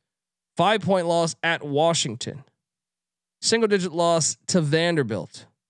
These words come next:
Single-digit loss to Pacific.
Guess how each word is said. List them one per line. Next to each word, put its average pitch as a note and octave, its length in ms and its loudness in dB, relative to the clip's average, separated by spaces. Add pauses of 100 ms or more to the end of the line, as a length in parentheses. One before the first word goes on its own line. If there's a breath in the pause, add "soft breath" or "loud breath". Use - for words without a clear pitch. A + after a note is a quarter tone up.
(680)
Single-digit A3 520 2
loss F3+ 300 0
to F#3+ 120 -2
Pacific. - 760 -2